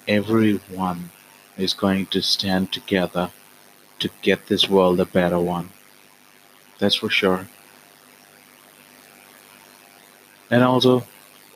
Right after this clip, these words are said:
I'm an atheist. I don't believe in God, but I'm pretty sure you guys do believe.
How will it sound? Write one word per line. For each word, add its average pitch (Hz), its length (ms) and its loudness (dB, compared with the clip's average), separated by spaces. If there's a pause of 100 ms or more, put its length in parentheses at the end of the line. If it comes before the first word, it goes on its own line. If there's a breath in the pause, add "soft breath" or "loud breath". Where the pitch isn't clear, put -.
I'm 147 240 2
an 135 100 4
atheist. 104 680 0
I 104 140 0
don't 104 160 0
believe 101 300 2
in 95 100 -6
God, 95 260 0
but 95 140 0
I'm 98 180 -4
pretty 101 240 0
sure 101 180 -2
you 101 220 0
guys 101 380 -4
do 104 160 -4
believe. 101 500 -4